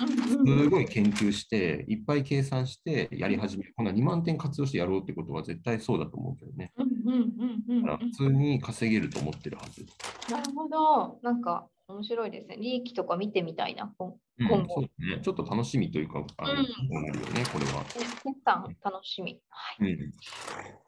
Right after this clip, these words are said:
Speaker 1: 斉藤さんどうです？他に。
Speaker 2: そうね、まあ僕はその今日の日経で言うと九面
Speaker 1: 九面、はい。
Speaker 2: もう、あの、まあこれ二つ記事あって、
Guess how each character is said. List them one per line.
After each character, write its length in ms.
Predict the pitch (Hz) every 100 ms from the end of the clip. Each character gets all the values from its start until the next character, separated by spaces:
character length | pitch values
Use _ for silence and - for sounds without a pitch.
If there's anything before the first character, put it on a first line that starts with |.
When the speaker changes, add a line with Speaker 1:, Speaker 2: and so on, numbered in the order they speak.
| _ -
Speaker 1:
斉 120 | 359
藤 160 | 359 370
さ 100 | 392
ん 60 |
ど 80 | 320
う 20 |
で 100 | 262
す？ 120 | 226 220
他 320 | 254 - 202
に。 260 | 190 180 - _ _ - - 269
Speaker 2:
そ 80 | 165
う 20 |
ね、 180 | 117 95
ま 140 | 110
あ 40 |
僕 280 | 113 123 -
は 200 | 214 202
そ 140 | 202 185
の 120 | 175 - - -
今 180 | 262 220
日 60 |
の 60 | 107
日 180 | 101 110 107
経 100 | 139
で 40 | 139
言 120 | 139
う 20 |
と 80 | 135
九 280 | 139 196 202
面 220 | 196 208 208 - - _ -
Speaker 1:
九 80 | 226
面、 220 | 208 190
は 240 | 214 269
い。 100 | 233 110 - - -
Speaker 2:
も 320 | 196 82 67
う、 320 | 67 - -
あ 140 | 98 98
の、 160 | 101
ま 100 | 113
あ 40 | 139
こ 80 | 139
れ 60 |
二 180 | - 185
つ 100 | 180
記 140 | 202
事 100 | 143
あ 80 | 76
っ 100 | 82
て、 460 | - 78 73 69